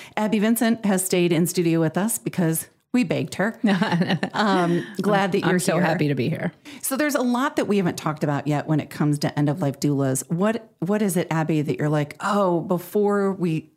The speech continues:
Speaker 1: end today's show, we have to talk about this"?
Speaker 2: Mm-hmm.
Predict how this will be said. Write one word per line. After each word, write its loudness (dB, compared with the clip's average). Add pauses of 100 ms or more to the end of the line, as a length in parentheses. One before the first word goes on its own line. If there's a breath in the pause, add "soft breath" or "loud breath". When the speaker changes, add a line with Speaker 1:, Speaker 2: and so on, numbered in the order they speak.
(100)
Speaker 1:
end 2
today's 2
show, 0 (240 loud breath)
we 2
have 0
to -6
talk -4
about -4
this"? -4 (180)
Speaker 2:
Mm-hmm. -2